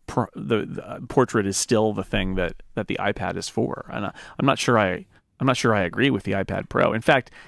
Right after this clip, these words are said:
if you look at the Apple, um, if you look at the Apple website for iPads, um, well, it's laying at an, a jaunty angle, isn't it? <laughs> But, but J-, Jupiter is being displayed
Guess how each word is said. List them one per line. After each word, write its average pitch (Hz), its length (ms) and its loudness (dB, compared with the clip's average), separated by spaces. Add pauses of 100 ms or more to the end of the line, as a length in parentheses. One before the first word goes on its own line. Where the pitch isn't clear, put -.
if - 140 -4
you 147 80 6
look 175 160 6
at 147 80 2
the 143 100 4
Apple, 131 580 4
um, 101 520 2 (640)
if 123 120 2
you 135 100 6
look 147 160 4
at 135 60 2
the 113 100 2
Apple 110 260 2
website 101 640 2 (680)
for 117 320 4
iPads, 101 1000 0 (480)
um, 92 560 0 (240)
well, 220 240 8
it's - 220 0
laying 180 280 6
at 156 80 6
an, 147 180 2
a 143 100 6
jaunty 143 360 4
angle, 104 460 2
isn't 107 240 -2
it? 98 140 0 (500)
<laughs> - 100 -12 (640)
But, 185 240 6
but 180 240 6
J-, 170 260 -4
Jupiter 139 520 6
is 123 120 2
being 127 280 4
displayed 113 640 4